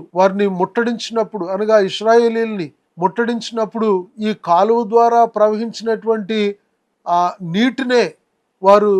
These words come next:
సేవించి వారు బ్రతికారని, అంత మాత్రమే కాకుండా ఇది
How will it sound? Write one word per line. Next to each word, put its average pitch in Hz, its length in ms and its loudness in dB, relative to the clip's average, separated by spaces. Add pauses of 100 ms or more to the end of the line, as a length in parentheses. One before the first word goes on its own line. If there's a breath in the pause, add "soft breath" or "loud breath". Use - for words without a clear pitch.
(380)
సేవించి 226 580 0 (580)
వారు 190 180 2 (120)
బ్రతికారని, 208 720 0 (1000)
అంత 170 220 -8
మాత్రమే 233 360 0 (120)
కాకుండా 214 460 -2 (960)
ఇది 220 180 -2